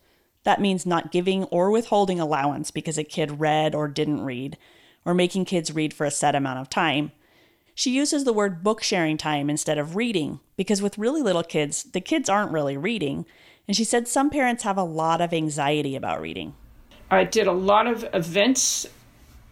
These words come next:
Speaker 2: when I first started the book project, and I had a few parents who lived near the park where we did events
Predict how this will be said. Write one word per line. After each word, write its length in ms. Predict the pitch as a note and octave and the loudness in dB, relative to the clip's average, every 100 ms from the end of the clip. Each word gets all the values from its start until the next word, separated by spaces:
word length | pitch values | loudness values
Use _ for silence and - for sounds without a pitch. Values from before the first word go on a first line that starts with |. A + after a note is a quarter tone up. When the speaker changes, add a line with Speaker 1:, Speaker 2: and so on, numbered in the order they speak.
| - - - - | -20 -20 -20 -2
Speaker 2:
when 180 | G3 F3+ | 2 2
I 60 | |
first 280 | F3 G#3 G3+ | 0 0 0
started 280 | - F#3+ G3+ | 0 0 0
the 80 | F#3 | -2
book 220 | G3+ - | -4 -2
project, 560 | A3 G#3+ B3 A#3+ - - - - - - - | -4 -2 -4 -6 -12 -16 -20 -20 -20 -20 -12
and 400 | F3 F3 E3 F3 - - - | -2 0 0 -4 -10 -20 -8
I 100 | F#3 | -4
had 180 | F#3 G3 | -2 -2
a 60 | F#3 | -4
few 220 | - G#3 | -4 -6
parents 380 | A#3+ G#3 F#3+ - | -2 -2 -2 -2
who 80 | |
lived 260 | F3+ G3 F3 | -2 -2 -2
near 200 | F#3+ G3 | -2 -2
the 60 | - | -2
park 320 | - F#3+ F#3 | 0 0 0
where 140 | E3+ | -4
we 80 | E3 | -4
did 160 | F#3 E3+ | -4 -4
events 500 | F#3 F3 - - | -2 -4 -4 -8